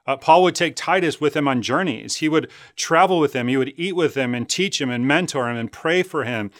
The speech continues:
And Paul's fingerprints ended up all over Titus. If you re-, read through Paul's letter to Corinth, uh, you realize the church at Corinth had some real serious problems.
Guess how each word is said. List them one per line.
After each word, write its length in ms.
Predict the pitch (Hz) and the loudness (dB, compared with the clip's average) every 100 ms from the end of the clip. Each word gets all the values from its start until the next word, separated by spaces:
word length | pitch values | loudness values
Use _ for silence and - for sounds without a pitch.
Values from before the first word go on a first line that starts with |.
| _ _ - | _ _ -6
And 180 | 143 143 | -4 -2
Paul's 360 | - 185 - - | 2 2 2 -8
fingerprints 920 | - 190 214 180 - 135 131 - - _ _ - | -8 -6 -2 -2 0 -2 0 -4 -8 _ _ -2
ended 220 | 151 160 | 0 2
up 100 | 143 | 0
all 240 | 139 147 165 | 4 4 4
over 200 | 147 143 | 0 -4
Titus. 640 | - 147 - - - - _ _ _ _ _ _ _ | -2 -4 -6 -10 -10 -10 _ _ _ _ _ _ _
If 120 | 147 143 | -2 2
you 140 | 180 | 2
re-, 240 | 196 185 - | 2 0 2
read 240 | 160 185 | 2 2
through 140 | 170 151 | 2 0
Paul's 380 | - 151 151 120 | 4 4 4 2
letter 320 | 139 156 151 | 0 2 0
to 260 | - 143 123 | -4 -6 -6
Corinth, 540 | - 160 131 135 _ _ _ _ _ | -2 -2 -2 -6 _ _ _ _ _
uh, 80 | 135 | -6
you 200 | 131 143 | -2 0
realize 460 | 139 180 175 151 - | 4 6 6 4 2
the 100 | 143 | -4
church 220 | - 131 | -4 -4
at 100 | 143 | -6
Corinth 380 | - 170 151 - | -2 0 0 -2
had 140 | 147 | -6
some 280 | - 135 127 | -2 -2 -2
real 180 | 156 160 | -2 -2
serious 360 | - 151 131 | -2 -2 -4
problems. 600 | - 131 139 131 139 - | -4 -2 -2 -4 -14 -16